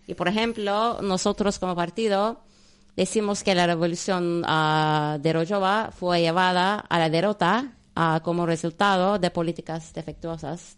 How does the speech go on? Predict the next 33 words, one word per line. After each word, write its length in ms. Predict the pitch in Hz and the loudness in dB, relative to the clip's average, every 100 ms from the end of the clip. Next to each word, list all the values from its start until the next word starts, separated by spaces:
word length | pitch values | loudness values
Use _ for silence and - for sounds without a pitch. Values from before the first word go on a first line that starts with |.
| - | -8
de 140 | 156 156 | -8 -6
que 100 | 156 | -6
estaba 300 | 156 151 156 | -6 -4 -4
hablando, 560 | 180 180 160 170 - - _ - - - - | -2 -2 -2 -4 -6 -14 _ -20 -20 -20 0
pero 420 | 190 180 175 165 | 2 4 2 0
tuvimos 600 | - 196 208 233 208 202 | -2 0 2 2 0 0
una 160 | 196 180 | -2 0
posición 400 | 185 175 196 180 | -2 -4 -4 -2
política 680 | 180 220 214 185 185 208 | 0 0 -2 0 2 2
al 160 | 190 175 | 2 2
lado 260 | 175 208 180 | 2 2 0
de 80 | |
Rojava 500 | 165 160 170 170 208 | 0 0 0 2 0
cuando 340 | - 185 180 185 | 0 0 2 2
el 100 | 175 | 0
Estado 320 | - 175 170 | 0 -2 0
turco 440 | 226 196 190 214 | -4 -2 0 0
comenzó 560 | - 170 170 170 - 208 | 0 2 2 0 0 2
a 100 | 175 | 2
atacar 560 | 170 170 190 165 160 - - | 0 0 0 -2 -4 -14 -8
el 160 | 156 | -6
área. 340 | 147 151 151 160 - - _ - - - _ - | -6 -8 -8 -12 -16 -20 _ -20 -20 -20 _ -6
Y 240 | 170 165 160 | 0 2 2
eso 220 | 180 202 | 2 -2
es 120 | 190 | 0
lo 140 | 190 | -2
que 440 | 190 175 165 160 - | 2 2 2 2 0
requiere 460 | 156 160 196 202 180 | 0 0 0 0 0
una 180 | 156 147 | -6 -10
perspectiva 480 | 151 170 - 175 | -10 -12 -8 -6
socialista 500 | 165 156 160 160 160 | -4 -2 0 -2 -2
revolucionaria 640 | 151 156 151 156 165 147 139 | -4 -4 -8 -8 -8 -8 -10
también. 520 | 151 151 151 143 | -8 -4 -2 -2